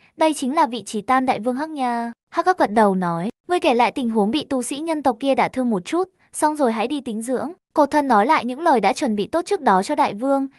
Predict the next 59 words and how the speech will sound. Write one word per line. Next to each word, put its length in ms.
nhị 120
đại 200
vương 180
nghe 140
một 180
lần. 360
Nói 200
là 100
Kim 240
Long 240
có 100
một 160
bằng 180
hữu 180
là 120
hòa 220
thượng 200
nhân 200
tu, 340
hai 180
người 180
liên 200
thủ 160
lợi 180
hại 200
vô 160
cùng, 380
giết 180
chế 180
thiên 220
dạ 180
lang 240
vương, 260
chính 200
mình 160
cũng 140
bị 140
thương 220
dưới 180
tay 200
hòa 180
thượng 240
nhân 180
tu 160
này. 380
Đối 160
với 160
hòa 160
thượng 240
nhân 180
tu 140
này, 360
Hắc 160
Ấp 100
ngược 200
lại 140
đã 140
biết 180
được, 220